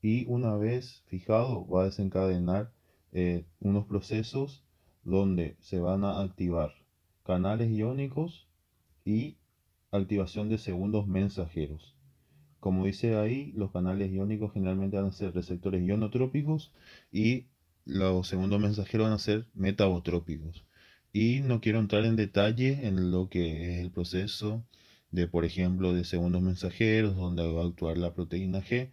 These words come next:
Quizás en otro video hagamos un poco de, eh, de bioquímica para entender estos procesos. Eh, genera-, eh, para darles un, un tip así,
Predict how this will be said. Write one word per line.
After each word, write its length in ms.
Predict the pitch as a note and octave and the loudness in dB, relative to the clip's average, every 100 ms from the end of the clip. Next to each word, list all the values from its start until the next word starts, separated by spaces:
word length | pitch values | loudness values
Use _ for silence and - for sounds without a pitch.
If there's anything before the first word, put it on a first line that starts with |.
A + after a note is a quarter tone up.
| - - _ _ _ | -16 -20 _ _ _
Quizás 460 | - F2 G#2+ A2 G#2+ | -8 0 2 2 2
en 160 | F#2+ | 0
otro 340 | - G2 G#2+ G2+ | 2 2 2 2
video 500 | G2 F#2+ G2+ A#2 G#2 | 4 4 2 2 2
hagamos 440 | E2+ F2 G2 G2 F#2 | 2 2 0 -2 -4
un 140 | F#2 | -6
poco 500 | F2 F#2 F#2+ G#2 A#2 - _ _ _ | 0 0 2 -2 -2 -8 _ _ _
de, 440 | E2+ F2 F#2+ G#2 - | -2 0 2 -2 -6
eh, 340 | F2+ F2+ D#2+ D#2+ | -6 -6 -6 -4
de 120 | E2+ | -2
bioquímica 800 | F2+ E2 E2 F#2+ G2 F2+ D#2 D#2 | -2 -4 -2 0 0 0 -4 -4
para 400 | F2+ F2 F2+ - | -2 -2 -2 -4
entender 560 | F#2 F#2 F2+ E2+ E2+ F2 | -8 -6 -4 -4 -2 -2
estos 280 | F2 - E2 | -2 -4 -6
procesos. 720 | - D#2 - D#2 - - - _ - - _ _ - - - | -6 -8 -8 -8 -10 -12 -16 _ -20 -20 _ _ -20 -18 0
Eh, 720 | F#2 F#2 F2+ F2+ E2+ E2 C#2+ - _ _ _ | 4 6 6 4 2 0 -4 -12 _ _ _
genera-, 460 | - G2 F#2+ G2 G#2+ | -4 0 4 4 4
eh, 220 | G2 F#2+ F#2 | 4 4 6
para 240 | G2+ G2 | 6 8
darles 440 | G2 A2+ C3 C3+ C3+ | 8 6 6 4 6
un, 720 | G2+ G#2 G2+ F#2+ F2 E2 F2+ _ | 6 6 6 4 0 -4 -10 _
un 260 | G2 F#2+ F2+ | 2 2 4
tip 320 | G#2 G#2 A#2+ - - | 4 4 2 -4 -12
así, 460 | F2 - G2+ G2+ | -12 -10 -8 -8